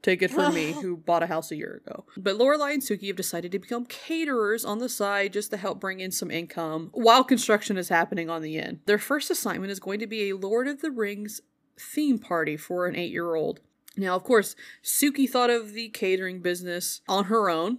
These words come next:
Speaker 1: because it makes sense that she would be,
Speaker 2: Oh, yeah.
Speaker 1: would be a caterer, no big deal. But she ropes Lorelai in to be the party planner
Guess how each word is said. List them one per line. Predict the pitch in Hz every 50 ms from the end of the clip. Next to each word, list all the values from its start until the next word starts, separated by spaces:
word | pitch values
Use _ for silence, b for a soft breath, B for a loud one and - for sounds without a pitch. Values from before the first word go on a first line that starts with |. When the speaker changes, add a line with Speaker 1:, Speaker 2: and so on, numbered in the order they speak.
| 233 196
Speaker 1:
because | 196 185 - 180 170 165
it | 170 175
makes | 190 185 196 - -
sense | - 175 175 214 233 - -
that | - 175 160 - - -
she | - - 185 175
would | 175 180 180 180
be, | 214 240
Speaker 2:
Oh, | 440 508
yeah. | 440 320 233 - -
Speaker 1:
would | 196 202 214 208 196
be | 254 277
a |
caterer, | 262 - 233 196 175 180 180 214 233
no | 220 208 202
big | 196 202 185
deal. | 226 254 240 214 196 196 196
But | - 240
she | - - 320 294 262 214
ropes | 202 185 - 240 262 - - - -
Lorelai | 262 269 269 269 262 254 254 247 233
in | - 196 196 196
to | 190 185
be | 180 190 185 190
the | 175 170
party | - - - - 233 269 311 302 247 202
planner | - - - 180 156 143 - - - - 208 214